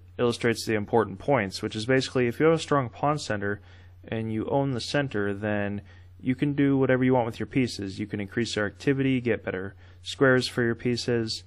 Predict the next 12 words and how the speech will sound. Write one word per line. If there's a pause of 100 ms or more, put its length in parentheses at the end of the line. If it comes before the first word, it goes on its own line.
(460)
and
also
have
a
point
from
which
you
can
attack
the
opponent.